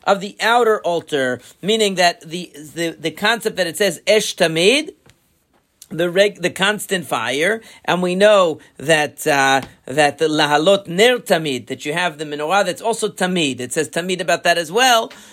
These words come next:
that it sh-, that the menorah should be, the fire for the menorah, if it needs to be relit, should be taken from the outer altar because it says tamid there, and it says tamid by the menorah.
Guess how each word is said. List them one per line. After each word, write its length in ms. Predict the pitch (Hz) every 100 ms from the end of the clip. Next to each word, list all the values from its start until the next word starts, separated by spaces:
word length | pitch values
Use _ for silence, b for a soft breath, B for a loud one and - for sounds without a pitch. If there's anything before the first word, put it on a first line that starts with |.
| B
that 160 | 170 190
it 80 | 180
sh-, 140 | 185
that 180 | 165 160
the 60 | 175
menorah 500 | 180 170 180 226 214
should 160 | 202 180
be, 380 | 254 240 220 -
the 140 | 160
fire 300 | 175 208 220
for 100 | 214
the 80 | 196
menorah, 300 | 185 185 208
if 80 | 190
it 80 | 175
needs 180 | 190 -
to 100 | 180
be 120 | 190
relit, 340 | 196 220 202
should 100 | 190
be 100 | 175
taken 300 | 180 180 185
from 140 | 165 160
the 100 | 147
outer 180 | 165 160
altar 160 | 165
because 240 | 147 165 160
it 80 | 170
says 40 |
tamid 580 | - 165 180 214 185 135 B B
there, 360 | 131 156 160 220
and 140 | 196
it 100 | 180
says 160 | 196 185
tamid 480 | 208 220 262 247
by 100 | 190
the 80 | 202
menorah. 440 | 208 233 262 269